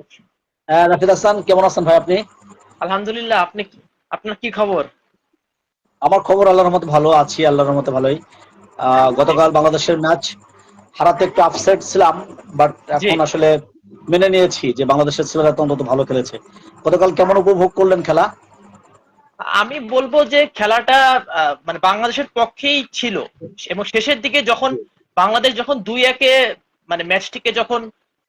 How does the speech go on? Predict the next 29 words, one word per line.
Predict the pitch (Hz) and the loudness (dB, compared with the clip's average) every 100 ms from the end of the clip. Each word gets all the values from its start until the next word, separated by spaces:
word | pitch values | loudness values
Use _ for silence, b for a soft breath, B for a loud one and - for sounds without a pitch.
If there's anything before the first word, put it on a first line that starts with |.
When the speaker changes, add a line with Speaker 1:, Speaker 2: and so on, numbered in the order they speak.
| _ - | _ -8
Speaker 2:
মানে | 175 | -6
একটা | 202 | -4
পর্যায়ে | 233 226 247 220 | 0 0 2 0
নিয়ে | 240 254 | 0 0
গেল, | 214 190 | 0 0
তখনও | 196 196 254 262 | 0 -2 -2 0
আমার | 247 247 | 0 0
কাছে | 247 262 | -4 -6
মনে | 226 247 | -4 -2
হচ্ছিল | 247 247 247 | -4 -2 -2
যে | 254 | 0
হয়তো | 214 220 240 254 240 _ _ _ 151 | 2 0 2 0 0 _ _ _ -8
দুই | 240 262 | -6 -2
দুই | 277 247 | -2 -2
গোলে | 247 254 | 0 0
ড্র | 196 233 | 2 2
হওয়ার | 220 220 226 | 4 2 0
একটা | 226 | 0
সম্ভাবনা | 226 220 214 233 | -10 -8 -6 -8
থাকলেও | - 220 220 233 262 285 | -4 -6 -4 0 2 2
থাকতে | 214 190 202 | -2 -6 -6
পারে। | 160 120 - _ _ _ _ _ _ _ | -6 -8 -12 _ _ _ _ _ _ _
তো | 202 214 208 202 | -2 0 0 0
পরবর্তীতে | 240 247 - 262 - 269 | 0 2 2 2 0 2
Speaker 1:
হ্যাঁ। | 254 254 - _ - _ | 2 0 -6 _ -20 _
Speaker 2:
আমি | 185 208 | -6 -4
জানলাম | 214 240 240 269 262 | 0 0 0 -4 -2
যে | 254 | -2
ওখানে | 240 247 247 247 233 | -2 -2 -2 -2 -4